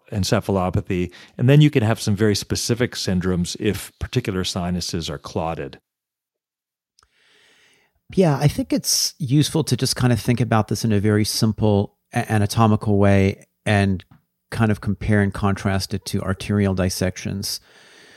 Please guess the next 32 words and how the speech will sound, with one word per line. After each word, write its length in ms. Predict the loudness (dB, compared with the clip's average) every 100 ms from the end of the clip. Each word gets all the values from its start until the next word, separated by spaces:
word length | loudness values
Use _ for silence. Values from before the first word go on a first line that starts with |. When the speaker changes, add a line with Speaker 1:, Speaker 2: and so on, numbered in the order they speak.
| _ _ _
Speaker 2:
So 580 | -6 2 4 6 4 -4 _ 0
I 80 | 2
think 220 | 2 0
we're 80 | -2
talking 600 | 2 2 2 -2 -4 -4
about 380 | -4 0 2 0 _ _
venous 920 | -10 -4 0 2 4 2 -2 -4 -8 -12 -6
thrombosis 720 | 0 2 4 4 2 -2 -2
here, 280 | 2 4 4
and 200 | 4 2
we 80 | 0
spoke 580 | -4 -6 2 2 4
about 340 | 0 2 0 0
arterial 460 | -2 0 2 2
dissections 640 | 4 2 2 -2 -2 -4 0
in 60 |
the 80 | 0
last 280 | 2 2 0
episode, 600 | -4 -4 -2 0 0 -2 _ _ _ _ _ _ _
because 280 | -2 0 0
these 180 | 0
are 60 | 0
both 280 | 2 2 2
causes 440 | 2 2 2 -2
of 100 | -4
headache 640 | -2 0 4 2 0 -6 _ _ _ -4
that 260 | 0 0 2 4
aren't 320 | 4 4 -2
coming 420 | 0 2 4 2
from 260 | 0 0 0
a 60 |
problem 760 | -2 -2 2 4 4 2 2